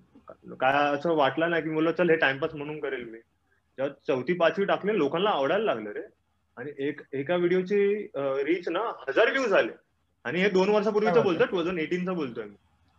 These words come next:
Speaker 1: फर्स्ट
Speaker 2: हा,
Speaker 1: इयर,
Speaker 2: म्हणजे तेव्हा
Speaker 1: सेकंड
Speaker 2: मी
Speaker 1: इयरचं बोलतोय मी.
Speaker 2: हा, हा, ओके.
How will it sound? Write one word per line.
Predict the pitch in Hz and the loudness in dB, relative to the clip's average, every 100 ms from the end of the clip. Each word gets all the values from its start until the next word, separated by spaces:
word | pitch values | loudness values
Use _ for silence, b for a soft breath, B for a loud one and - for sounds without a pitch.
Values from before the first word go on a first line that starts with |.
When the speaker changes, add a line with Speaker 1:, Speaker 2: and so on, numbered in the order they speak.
| _ 156 | _ -2
Speaker 1:
फर्स्ट | 180 175 | 0 4
Speaker 2:
हा, | |
Speaker 1:
इयर, | 143 | 4
Speaker 2:
म्हणजे | 139 151 185 | 6 2 2
तेव्हा | - 170 180 190 190 185 | 4 6 8 10 10 8
Speaker 1:
सेकंड | 147 151 - | 6 4 4
Speaker 2:
मी | |
Speaker 1:
इयरचं | 165 175 | 2 0
बोलतोय | 143 113 113 | -2 -4 -10
मी. | 113 _ _ - | -14 _ _ -6
Speaker 2:
हा, | 170 165 | 2 2
हा, | 151 117 - _ - | 2 0 -6 _ -6
ओके. | 143 143 139 | -4 -2 -6